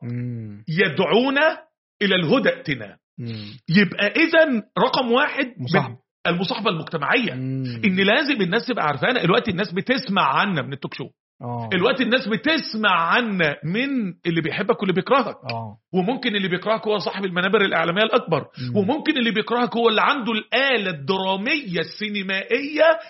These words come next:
Speaker 2: اللي يشوهك بيها.
Speaker 1: مم.
Speaker 2: وممكن اللي بيكرهك هو اللي أوتي إن من البيان لسحر، سحر البيان. ففي النهاية هو سامع عنك، هو مش عارف أنت مين. طب لو أنت بقى صاحبه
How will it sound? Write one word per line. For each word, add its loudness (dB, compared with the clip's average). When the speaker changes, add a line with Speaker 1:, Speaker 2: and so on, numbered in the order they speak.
Speaker 2:
اللي -4
يشوهك 0
بيها. 0
Speaker 1:
مم. -6
Speaker 2:
وممكن 2
اللي 2
بيكرهك 0
هو 4
اللي 2
أوتي -2
إن 0
من -4
البيان 2
لسحر، 0
سحر -4
البيان. -2
ففي -2
النهاية 0
هو 2
سامع 2
عنك، 0
هو 0
مش 0
عارف 0
أنت -2
مين. 2
طب 0
لو 2
أنت -2
بقى 2
صاحبه -2